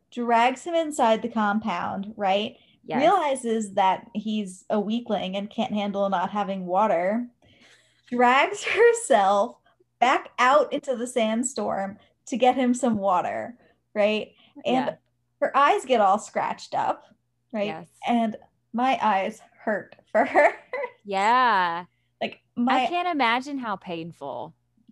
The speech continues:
Speaker 1: Yeah. Like, they started, th-, this, my own eyes started watering because I was like,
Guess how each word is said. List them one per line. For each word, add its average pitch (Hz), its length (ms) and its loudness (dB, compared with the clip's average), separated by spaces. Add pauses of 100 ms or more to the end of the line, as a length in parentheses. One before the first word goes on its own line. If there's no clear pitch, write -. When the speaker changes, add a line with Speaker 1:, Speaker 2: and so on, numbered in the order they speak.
Speaker 1:
Yeah. 214 360 -6 (400)
Like, 240 180 0
they 262 140 2
started, 311 600 2 (180)
th-, 240 140 -6 (100)
this, 240 260 -4
my 220 220 0
own 202 120 -2
eyes 196 200 -2
started 202 280 -6
watering - 680 -6
because 214 240 -6
I 196 80 0
was 190 100 -6
like, - 140 -12